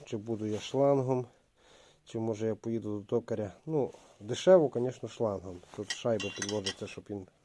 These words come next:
сидів вентилятор. Тут, а, сюди шла-, шланга, сюди шланга надіну, потім більшого шланга сюди зажму і тут. Якби,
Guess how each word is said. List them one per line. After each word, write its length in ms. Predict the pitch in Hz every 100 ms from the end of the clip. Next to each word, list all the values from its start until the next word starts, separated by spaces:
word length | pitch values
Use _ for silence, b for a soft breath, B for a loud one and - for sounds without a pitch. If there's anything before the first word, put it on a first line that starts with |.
| - -
сидів 300 | 107 101 104
вентилятор. 580 | 98 95 117 143 156 139 B B B B B
Тут, 240 | - 104 -
а, 140 | 101 -
сюди 260 | - - 110
шла-, 440 | 117 120 113 -
шланга, 400 | 107 120 113 104
сюди 280 | 101 101 107
шланга 360 | - 107 101 101
надіну, 500 | 104 107 135 143 131
потім 360 | 113 104 107 -
більшого 560 | 101 104 104 110 - 107
шланга 320 | - 107 101
сюди 340 | 95 101 123 127
зажму 340 | 117 117 117
і 100 | 98
тут. 220 | - 92 - B B B B B B -
Якби, 440 | 98 98 87 95